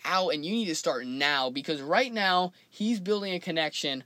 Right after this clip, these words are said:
with all these players, and as soon as those guys are old and not able to play anymore, he's gonna get a new set of players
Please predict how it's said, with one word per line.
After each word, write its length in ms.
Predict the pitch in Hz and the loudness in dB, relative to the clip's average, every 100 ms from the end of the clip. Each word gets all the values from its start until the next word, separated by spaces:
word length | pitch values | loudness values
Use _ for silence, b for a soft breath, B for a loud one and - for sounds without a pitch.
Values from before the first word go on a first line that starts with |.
| b | b
with 140 | 139 123 | -8 -4
all 220 | - 160 | 2 2
these 220 | 214 190 - | 2 -4 -6
players, 500 | - 185 180 160 - | 0 2 4 0 0
and 140 | 156 | -4
as 100 | 147 | -4
soon 480 | - - - 277 285 | -6 -8 -4 -4 -2
as 140 | 226 | 0
those 180 | 226 220 | 0 0
guys 240 | 220 214 | 0 0
are 100 | 208 | 4
old 240 | 175 202 214 | 4 2 -2
and 80 | 196 | -2
not 160 | 190 | -2
able 140 | 202 180 | -4 -6
to 80 | |
play 220 | 175 202 220 | -4 -2 0
anymore, 420 | 233 247 277 302 B B B | -2 -2 -2 -6 B B B
he's 300 | - 226 247 | -2 2 2
gonna 160 | 233 208 | 2 0
get 140 | 185 | 0
a 100 | 170 | 0
new 400 | 156 175 226 262 | 0 -2 -2 0
set 360 | 240 - 202 190 | -2 0 0 0
of 160 | 180 - | -2 -6
players 560 | - 165 165 160 160 | 0 4 4 2 -2